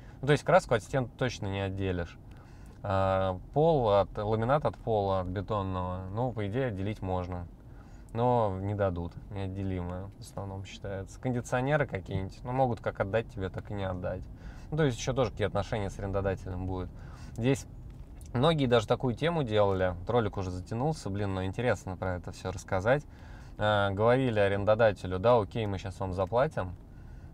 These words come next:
аренду, все нормально», а ночью уезжали. То есть собирали машины, ночью уезжали, особенно бизнес. Вот я, например, не уеду так за час,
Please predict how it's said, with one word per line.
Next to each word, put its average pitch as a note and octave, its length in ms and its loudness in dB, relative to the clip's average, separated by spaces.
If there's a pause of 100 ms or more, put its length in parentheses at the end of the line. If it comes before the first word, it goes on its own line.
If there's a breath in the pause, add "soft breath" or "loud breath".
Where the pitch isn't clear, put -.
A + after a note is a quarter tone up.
аренду, G2 420 0
все - 160 -6
нормально», A2 380 2
а - 20 4
ночью B2 380 0
уезжали. G2 640 2 (380)
То - 40 -8
есть G2 140 -4
собирали A#2 420 6
машины, G2 720 -2 (640 loud breath)
ночью A#2+ 480 2
уезжали, G#2 560 2
особенно F#2 680 -2
бизнес. G2 520 -2
Вот G#2+ 180 -6
я, A2 140 2
например, B2 340 2
не A#2 120 2
уеду A#2 280 2
так F#2 160 -2
за F#2 160 0
час, F2+ 360 0